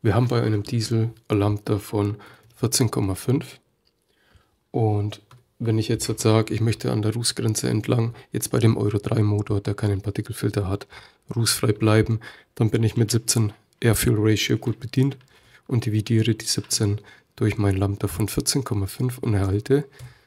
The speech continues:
ein Verhältnis beziehungsweise einen Wert von eins Komma eins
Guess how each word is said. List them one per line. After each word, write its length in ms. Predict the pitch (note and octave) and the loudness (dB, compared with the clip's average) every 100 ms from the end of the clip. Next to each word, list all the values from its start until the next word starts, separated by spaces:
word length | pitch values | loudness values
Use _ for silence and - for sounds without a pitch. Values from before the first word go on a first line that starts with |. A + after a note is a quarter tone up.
| _ _ _ _ _ _ _ - | _ _ _ _ _ _ _ -2
ein 380 | G#2 G2 G2 G2 - _ _ - _ _ _ _ _ _ - - _ _ _ _ _ _ | 2 2 0 -2 -12 _ _ -20 _ _ _ _ _ _ -16 -16 _ _ _ _ _ _
Verhältnis 600 | - - G2+ A#2+ B2 A2+ | -4 4 6 6 4 2
beziehungsweise 640 | - - A#2+ G2+ A#2 G2+ A2 | 2 0 0 0 0 0 0
einen 460 | A2 F#2+ F#2+ F#2 | 0 0 0 0
Wert 320 | G2 G2 G#2 - | 2 4 2 0
von 240 | - A2+ | -6 -2
eins 240 | G#2 G2+ | -2 -2
Komma 240 | - - G2+ | -2 -4 -4
eins 360 | G2 F#2+ - | -4 -8 -10